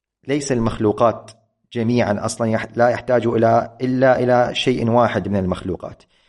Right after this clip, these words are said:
يتدبر نفسه. إذا تدبر نفسه، جسده، ما إلى ذلك، فلا بد أن يصل إلى أن هناك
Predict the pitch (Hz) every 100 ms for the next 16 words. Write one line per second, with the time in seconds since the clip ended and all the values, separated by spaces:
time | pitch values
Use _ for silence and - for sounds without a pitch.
0 | _ 131 123 139 151 147 143 147 139 -
1 | 90 - _ _ _ _ _ _ _ 113
2 | 113 - 107 127 - 139 120 104 - 95
3 | 92 104 101 98 - 110 107 98 95 101
4 | 104 95 92 101 123 156 - _ _ _
5 | _ _ - 143 151 135 123 147 117 104
6 | 104 135 - 135 113 120 110 110 107 101
7 | 107 131 - 160 -